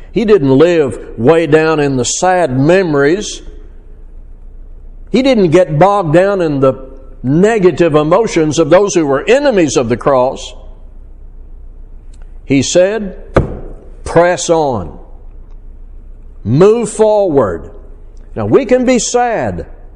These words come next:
about things that provoke grief in us. But we live in the present, and our charge is forgetting what lies behind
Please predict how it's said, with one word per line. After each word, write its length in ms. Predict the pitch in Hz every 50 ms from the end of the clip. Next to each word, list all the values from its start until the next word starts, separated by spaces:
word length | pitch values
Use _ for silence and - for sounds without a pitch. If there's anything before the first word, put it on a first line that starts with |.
| - - - -
about 380 | 143 139 143 165 165 - - -
things 560 | - 214 247 233 208 175 151 135 123 - - -
that 340 | 135 139 165 160 - - -
provoke 840 | - 170 175 180 175 139 185 247 262 226 175 - - - - - - - - - - - - - - - - - - - - - - - - - - - - - - - - - - 117 110
grief 480 | 104 143 202 262 285 269 233 - -
in 180 | 165 147 131 120
us. 540 | 117 110 95 78 71 - - - - - - - - - - - - - - - - - - - - - - - - - - - - - - - - - - - - - - - -
But 100 | 107 104
we 160 | 113 151 180
live 220 | 175 170 156 127
in 100 | 117 110
the 80 | 113 110
present, 500 | - - 143 160 151 120 101 98 92 - -
and 120 | 110 110
our 200 | 123 147 180 180
charge 520 | 135 - - 170 160 160 156 143 123 98
is 240 | 131 151 160 170 165
forgetting 800 | - - - 113 98 98 135 160 170 185 196 196 214 214 202 - - - - - - - -
what 200 | 120 123 - -
lies 360 | 131 143 160 175 185 185 180
behind 680 | - 170 196 196 147 151 127 117 107 101 101 101 107